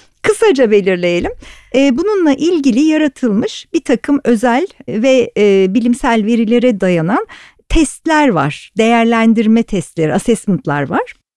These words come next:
Ve bunları kullanıyoruz. Bunların bir kısmı şirkette çalışan herkese uygulanan ve onların algılarının verdiği bir şey. Siz bu şirketi nasıl görüyorsunuz'a geliyor aslına bakarsanız ama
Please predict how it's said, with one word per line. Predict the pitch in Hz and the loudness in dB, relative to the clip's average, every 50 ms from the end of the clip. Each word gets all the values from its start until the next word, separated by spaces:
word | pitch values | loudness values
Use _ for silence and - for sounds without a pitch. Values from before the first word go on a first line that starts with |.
| _ _ _ - | _ _ _ -2
Ve | 233 254 220 | 0 0 2
bunları | 262 262 269 269 262 262 240 | 2 2 4 4 2 0 -2
kullanıyoruz. | - - 202 185 170 170 160 156 151 135 151 165 - 202 | -4 -6 -4 -4 -2 -2 -2 -2 -4 -6 -8 -8 -6 -4
Bunların | 254 262 277 302 320 330 320 269 | -2 0 0 0 0 0 0 0
bir | 339 - | -2 -2
kısmı | - - 277 190 - - - 196 254 427 - - - - - - _ | -2 -4 -4 -4 -4 -4 -2 -2 -2 -2 -4 -8 -20 -20 -20 -20 _
şirkette | - - - 320 - - 339 311 - _ - 226 | -12 -8 -6 -6 -4 -2 -2 -2 -2 _ -2 -4
çalışan | 220 - - 302 285 269 277 - - 277 247 226 | -4 -4 -4 -4 -4 -4 -4 -4 -4 -2 -2 -2
herkese | 208 - - 294 294 285 - - 226 185 196 196 | -2 -2 -2 -2 -2 -2 -2 -2 -2 0 -2 -2
uygulanan | - 220 247 254 240 202 226 208 185 170 156 190 262 415 - - - - _ - | 0 0 0 0 0 0 0 0 0 0 -2 -2 -4 -4 -8 -14 -20 -14 _ -4
ve | 285 320 | -4 -2
onların | - - 294 294 311 311 311 320 330 370 427 466 _ _ _ - | 0 0 0 2 2 0 0 -2 -2 -4 -6 -8 _ _ _ -4
algılarının | - 240 254 269 277 233 220 285 285 285 285 285 285 277 277 294 330 320 294 254 208 - _ _ _ _ _ _ _ - 190 | -2 0 0 0 0 0 0 0 0 0 2 2 4 4 4 4 4 4 4 4 4 2 _ _ _ _ _ _ _ -8 -4
verdiği | 196 240 233 233 226 233 220 175 190 226 294 403 508 415 | -2 -2 0 0 0 0 0 -2 -2 -2 0 0 -2 0
bir | 302 311 311 294 | 0 0 0 0
şey. | 262 - - 165 139 151 | -2 -2 -4 -4 -4 -6
Siz | - - - 320 277 269 240 | -8 -6 -6 -4 -4 -4 -4
bu | 240 | -4
şirketi | - - 233 190 - - 220 - - 359 | -4 -4 -6 -6 -4 -4 -6 -4 -2 -2
nasıl | 339 330 - - 294 262 | -2 -2 -2 -2 0 0
görüyorsunuz'a | 277 262 247 247 254 247 226 - - 240 233 220 196 247 | 2 2 2 2 0 0 0 -2 0 0 0 2 2 0
geliyor | 226 180 180 170 147 - 151 147 - - | 0 0 0 -2 -2 -2 -2 -2 -2 -4
aslına | - 156 - - - 156 143 131 | -4 -6 -6 -6 -4 -4 -4 -2
bakarsanız | 143 147 131 - 139 - 143 - - - 359 427 - 233 | -4 -6 -6 -6 -6 -6 -6 -6 -6 -6 -6 -4 -4 -2
ama | 175 160 156 | -2 -2 -4